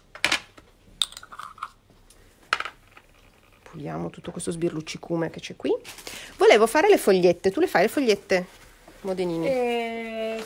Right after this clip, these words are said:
Speaker 2: sì, possiamo
Speaker 1: Sì.
Speaker 2: farle tutte e due, sì,
Speaker 1: Sì.
Speaker 2: sì.
Speaker 1: Allora, eh, pulisco lo stencil un attimo così, ma poi lo metto a bagno,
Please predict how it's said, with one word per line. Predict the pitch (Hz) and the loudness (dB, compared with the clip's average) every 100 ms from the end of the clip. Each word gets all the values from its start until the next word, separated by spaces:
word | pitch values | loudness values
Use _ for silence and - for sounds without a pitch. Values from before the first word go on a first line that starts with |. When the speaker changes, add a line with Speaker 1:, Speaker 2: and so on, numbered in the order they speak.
| - | -6
Speaker 2:
sì, | 523 466 | -4 -4
possiamo | 220 214 220 | -6 -8 -2
Speaker 1:
Sì. | 415 | 0
Speaker 2:
farle | 605 233 233 | 2 0 -6
tutte | 233 233 | -12 -16
e | 233 | -14
due, | 247 185 196 | -10 -8 -8
sì, | - | -12
Speaker 1:
Sì. | 294 | -8
Speaker 2:
sì. | 440 196 202 - - - - - - - - - - _ _ - _ - | -6 -6 -8 -16 -20 -12 -10 -10 -14 -20 -20 -20 -20 _ _ -20 _ -4
Speaker 1:
Allora, | 185 175 - | -2 -2 -4
eh, | - 190 | -4 -4
pulisco | 226 247 294 339 | -2 -2 0 0
lo | 208 | 0
stencil | - 196 214 220 | 0 0 0 -2
un | 202 | 0
attimo | 196 - 214 | 0 -2 -4
così, | 208 208 277 | -4 -2 0
ma | 262 | 0
poi | 185 | 0
lo | 196 | 0
metto | 180 180 | 0 -2
a | |
bagno, | 147 143 147 170 170 | -2 0 0 0 -2